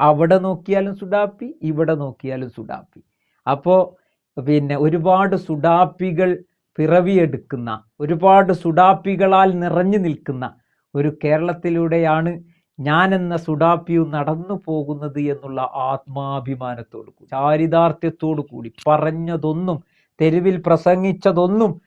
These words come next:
സോഷ്യൽ മീഡിയയിൽ പറഞ്ഞതൊന്നും ഇക്കാലം അത്രയും തെറ്റിയിട്ടില്ലല്ലോ എന്നുള്ള അങ്ങേയറ്റത്തെ ആ ഒരു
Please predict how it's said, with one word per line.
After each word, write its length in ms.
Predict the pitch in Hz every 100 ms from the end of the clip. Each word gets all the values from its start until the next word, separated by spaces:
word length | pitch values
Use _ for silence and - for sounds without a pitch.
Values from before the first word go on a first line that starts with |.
| _ -
സോഷ്യൽ 360 | 180 175 175 185
മീഡിയയിൽ 460 | 180 185 165 180 170 175
പറഞ്ഞതൊന്നും 840 | 175 185 196 208 185 196 247 277 202 - _ -
ഇക്കാലം 640 | 156 180 - 208 214 208 196
അത്രയും 420 | 185 175 175 170 165
തെറ്റിയിട്ടില്ലല്ലോ 1000 | 185 180 220 233 202 196 180 180 175 175 175 170 - - 151
എന്നുള്ള 500 | 165 175 180 175 170 165 160 -
അങ്ങേയറ്റത്തെ 1400 | 156 170 185 196 214 226 247 262 269 254 - 208 - 156
ആ 80 | 180
ഒരു 220 | 208 196